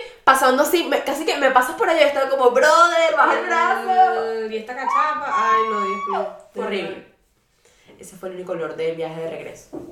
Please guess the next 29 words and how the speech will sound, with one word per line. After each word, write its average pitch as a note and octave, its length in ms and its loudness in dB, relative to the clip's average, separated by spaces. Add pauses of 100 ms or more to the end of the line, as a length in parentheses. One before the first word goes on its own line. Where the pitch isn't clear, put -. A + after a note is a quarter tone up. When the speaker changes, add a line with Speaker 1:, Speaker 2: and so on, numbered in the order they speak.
(260)
Speaker 2:
Bueno, G#3 320 -14
por F3+ 120 -14
lo F3 120 -12
menos. F3 220 -14 (260)
Speaker 1:
Un F#3+ 80 -20
poco F#3+ 180 -10
diferente F#3+ 380 -6
al G3 100 -6
otro, A3+ 200 -8
Speaker 2:
Un G3+ 60 -8
poco G#3+ 100 -6
Speaker 1:
pero, G3 140 -4
Speaker 2:
diferente. F3 260 -12
Speaker 1:
pero E3 180 -10
fue. D3+ 180 -16 (1160)
Fue F#3 80 -20
complicado. F3+ 580 -6
Speaker 2:
Una G#3+ 80 -6
batalla F#3 300 -8
de F#3+ 60 -4
dolores F3 220 -10
ahí. D#3+ 220 -20 (240)
Speaker 1:
Una F#3 160 -10
batalla F3 320 -6
de E3 60 -6
dolores. D3+ 380 -12
Y F3+ 80 -8
de G3+ 300 -6
hecho, G3 340 -10